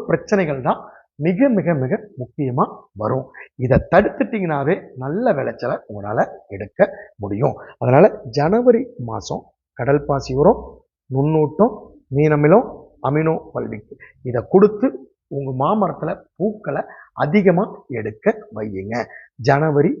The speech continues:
பதினஞ்சாம் தேதிக்குள்ள இதை கொடுத்துருங்க. பூ எடுத்ததுக்கு அப்புறமா அடிச்சாம்பல் நோய் வரும்னு சொன்னேன், அதுக்கு ஆம்பிளியோமைசிஸை கொடுத்துருங்க. பிஞ்சு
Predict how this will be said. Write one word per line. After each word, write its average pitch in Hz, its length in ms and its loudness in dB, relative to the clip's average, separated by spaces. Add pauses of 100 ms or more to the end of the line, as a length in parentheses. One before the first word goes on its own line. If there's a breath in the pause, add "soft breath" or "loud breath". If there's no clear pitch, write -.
(460)
பதினஞ்சாம் 143 520 0
தேதிக்குள்ள 120 420 -4 (180)
இதை 110 140 -4 (240)
கொடுத்துருங்க. 95 480 -2 (440 loud breath)
பூ 226 80 6 (340)
எடுத்ததுக்கு 151 480 -4
அப்புறமா 131 300 -6 (220)
அடிச்சாம்பல் 135 600 -2
நோய் 113 200 -4
வரும்னு 110 320 -6
சொன்னேன், 107 300 -4 (300 loud breath)
அதுக்கு 113 280 0 (240)
ஆம்பிளியோமைசிஸை 123 760 -2 (260)
கொடுத்துருங்க. 101 440 -6 (460 loud breath)
பிஞ்சு 247 360 2